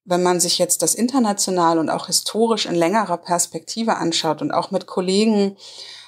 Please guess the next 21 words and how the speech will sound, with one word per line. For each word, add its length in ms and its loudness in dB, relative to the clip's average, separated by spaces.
man 180 0
eben 220 0
merkt, 360 2
dass 120 2
sich 160 0
diese 480 2
grundsätzlichen 720 2
Zusammenhänge 640 0
doch 160 -2
auch 180 0
ein 60 -4
Stück 260 -6
weit 220 0
auflösen 720 2
und 160 -6
man 300 0
viel 180 0
mehr 220 2
darauf 380 2
hingewiesen 640 0
wird, 200 2